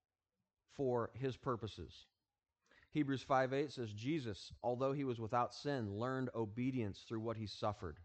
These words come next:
Understand, most of the time when you think about someone suffering, you think about someone doing something to cause them harm. That's not how God uses suffering. He uses it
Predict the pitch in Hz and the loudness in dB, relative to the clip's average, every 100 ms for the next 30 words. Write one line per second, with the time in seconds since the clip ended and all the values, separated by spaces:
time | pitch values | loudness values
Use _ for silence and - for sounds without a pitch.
0 | _ _ _ _ _ _ _ _ _ _ | _ _ _ _ _ _ _ _ _ _
1 | _ _ _ _ _ _ _ _ _ - | _ _ _ _ _ _ _ _ _ -2
2 | 131 165 147 147 143 123 117 - - 127 | 0 2 0 0 2 4 0 -4 -2 0
3 | 160 160 151 147 139 123 117 151 147 123 | 0 -6 -4 0 0 0 0 -2 0 0
4 | 107 - 139 123 110 - 131 - 113 107 | 0 0 0 0 0 2 2 2 -2 -2
5 | 110 135 123 113 110 80 _ _ - - | -2 -4 -4 0 0 -2 _ _ -12 -2
6 | 143 139 113 101 98 127 131 113 104 117 | 0 2 0 -2 -2 0 2 0 -2 -2
7 | 107 110 98 104 - - 120 113 104 92 | -2 -2 -4 -6 -8 0 0 0 -4 -4
8 | - 113 95 80 82 - _ _ _ _ | -2 -2 -2 -6 -10 -14 _ _ _ _
9 | _ _ _ _ _ _ _ _ _ _ | _ _ _ _ _ _ _ _ _ _
10 | 113 123 147 135 127 117 117 117 117 110 | -8 -4 0 0 2 4 4 4 -2 -4
11 | 107 - 107 - 92 95 110 110 147 147 | -6 0 0 0 -4 -4 -4 0 0 0
12 | 143 135 127 | -4 -4 -4